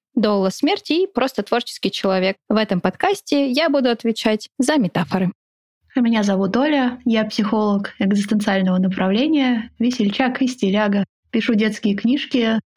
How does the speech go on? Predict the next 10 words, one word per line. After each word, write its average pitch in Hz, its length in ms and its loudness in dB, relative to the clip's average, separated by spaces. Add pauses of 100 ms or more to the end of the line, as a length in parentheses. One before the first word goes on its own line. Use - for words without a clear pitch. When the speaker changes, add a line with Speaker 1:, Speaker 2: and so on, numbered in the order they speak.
Speaker 2:
выдерживаю 220 680 2
Петербург 214 520 2
во 208 120 2
всём 208 260 0
его 196 240 2
великолепии, 277 960 2
с - 140 -16
весны 226 800 0
до 220 200 2
зимы 226 680 2